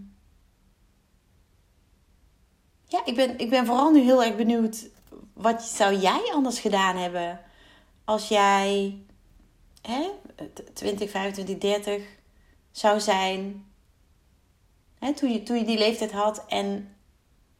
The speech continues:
zou weten wat je nu weet? Kijk, ik heb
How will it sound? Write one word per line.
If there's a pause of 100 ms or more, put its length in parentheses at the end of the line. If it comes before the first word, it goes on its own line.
(260)
zou
weten
wat
je
nu
weet? (2750)
Kijk,
ik
heb